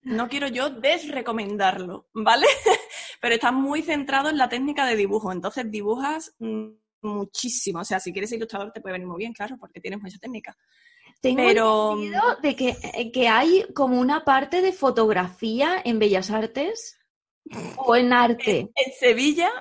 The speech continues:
Speaker 1: mira, Be-, en Bellas Artes en Sevilla
Speaker 2: Ok.
Speaker 1: concretamente, porque es que es una facultad completamente distinta a las otras, es como muy clásica, ¿vale? No, no está tan enfocada a arte contemporáneo, aunque los últimos cursos un poco más sí.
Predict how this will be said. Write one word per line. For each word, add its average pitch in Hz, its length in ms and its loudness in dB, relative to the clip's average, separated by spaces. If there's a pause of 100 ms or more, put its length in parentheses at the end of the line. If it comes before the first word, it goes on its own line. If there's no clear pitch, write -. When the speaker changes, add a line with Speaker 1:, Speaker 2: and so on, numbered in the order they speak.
(120)
Speaker 1:
mira, 226 380 0
Be-, 233 260 -8
en 226 180 -4
Bellas 220 240 -6
Artes 311 360 -10
en 277 520 -8
Sevilla 247 360 -6
Speaker 2:
Ok. 247 60 -6
Speaker 1:
concretamente, 233 500 -6
porque 233 180 -6
es - 60 -10
que 262 80 -6
es 269 60 -4
una 254 120 -2
facultad 233 380 -2
completamente 214 480 -6
distinta 220 280 -4
a - 40 -2
las 226 140 -2
otras, 240 280 -6
es 214 60 -8
como 220 220 -4
muy 226 240 0
clásica, 190 640 -4
¿vale? 196 240 0
No, 202 400 -2
no 208 420 -4
está 214 340 -4
tan 214 160 0
enfocada 208 360 -2
a 175 40 2
arte 180 160 -6
contemporáneo, 214 760 -4
aunque 208 240 -6
los 214 100 -8
últimos 202 300 -8
cursos 208 280 -12
un 202 100 -8
poco 202 200 -8
más 202 200 -6
sí. - 180 -12